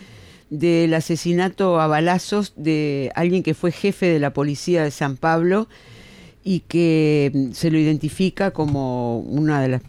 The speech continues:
principales figuras allí o pionero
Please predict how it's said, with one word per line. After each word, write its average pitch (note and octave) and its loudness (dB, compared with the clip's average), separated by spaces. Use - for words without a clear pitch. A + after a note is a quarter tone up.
principales D#3+ 0
figuras D#3 2
allí D#3+ 0
o B2+ 0
pionero F#3 0